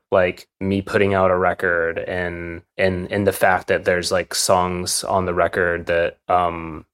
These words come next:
talk about him. And they're, they're, like, there's, the last song on the record is this song called Pulling Down the Moon that, that's, that's pretty,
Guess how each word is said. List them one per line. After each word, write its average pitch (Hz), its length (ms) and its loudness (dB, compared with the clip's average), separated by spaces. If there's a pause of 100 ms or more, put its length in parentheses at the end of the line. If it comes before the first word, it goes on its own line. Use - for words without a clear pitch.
(180)
talk 92 280 0
about 90 260 2
him. 87 200 -2
And 90 140 -6
they're, 87 180 -2
they're, 98 140 -6
like, 90 160 -2
there's, 95 260 -2 (100)
the 104 100 4
last 104 260 4
song 101 160 2
on 92 60 -4
the 87 80 -4
record 90 280 -4
is 90 120 -8
this 90 140 -8
song 90 180 -6
called 92 180 -4
Pulling 90 240 -4
Down 90 160 -6
the 90 60 -10
Moon 90 320 -8
that, 90 200 -4 (200)
that's, - 280 -4 (280)
that's 131 140 2
pretty, 208 260 2